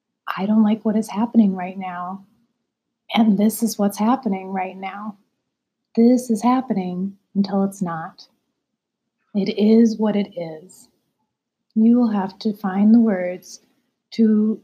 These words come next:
describe reality for you to even understand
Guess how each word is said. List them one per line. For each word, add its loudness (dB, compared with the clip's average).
describe -2
reality -10
for 0
you 4
to 0
even 4
understand -8